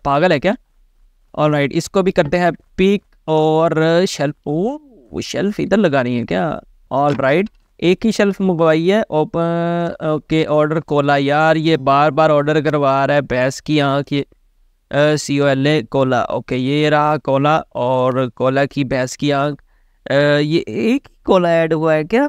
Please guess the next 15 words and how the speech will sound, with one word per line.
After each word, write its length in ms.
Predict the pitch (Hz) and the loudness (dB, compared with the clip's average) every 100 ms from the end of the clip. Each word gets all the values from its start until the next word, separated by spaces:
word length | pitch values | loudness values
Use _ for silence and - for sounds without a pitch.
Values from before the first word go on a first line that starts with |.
| - | -2
सिक्सटी 360 | - - - 294 | -6 -4 -2 -2
फ़ोर 360 | - 185 262 | 0 0 2
डॉलर 360 | 220 202 254 311 | 2 0 0 -2
का? 180 | 330 330 - _ _ - _ - | -4 -6 -10 _ _ -20 _ -2
अ, 260 | 180 190 190 - _ | 2 2 0 -6 _
बास्केट 460 | 156 170 170 - 226 | 0 0 0 0 0
अमाउंट 340 | 202 202 247 | 2 2 0
फ़ोर्टीन 500 | - 175 175 208 220 | 0 -2 0 2 2
पॉइंट 320 | 220 202 220 - | 2 0 0 -2
थ्री 260 | 247 262 | 0 0
और 440 | - 190 190 190 196 202 208 202 | 0 0 2 2 2 0 0 -2
शिपिंग 400 | - 180 220 233 | -4 -4 -2 0
कॉस्ट 300 | 196 220 - | 0 -2 -4
फिफ्टी। 600 | - 254 - 349 320 180 | -8 -8 0 2 4 0
What 260 | 151 - | -4 -6